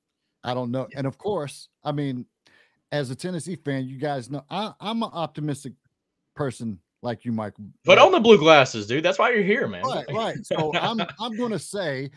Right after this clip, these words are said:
Speaker 1: we want the smoke. We will win, of course. You know, you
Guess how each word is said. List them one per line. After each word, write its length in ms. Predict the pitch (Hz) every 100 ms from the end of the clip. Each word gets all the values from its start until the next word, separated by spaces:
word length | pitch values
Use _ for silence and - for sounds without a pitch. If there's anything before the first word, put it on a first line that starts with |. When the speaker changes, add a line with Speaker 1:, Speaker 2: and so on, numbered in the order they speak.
| -
Speaker 1:
we 220 | 165 226 240
want 300 | 214 214 -
the 80 | 185
smoke. 520 | 135 120 110 120 _ _ _ _
We 240 | 131 226 247
will 180 | 226
win, 400 | 180 127 120 127 - -
of 160 | 156 -
course. 480 | 233 240 120 - 139
You 80 |
know, 140 | 127 135
you 280 | 151 156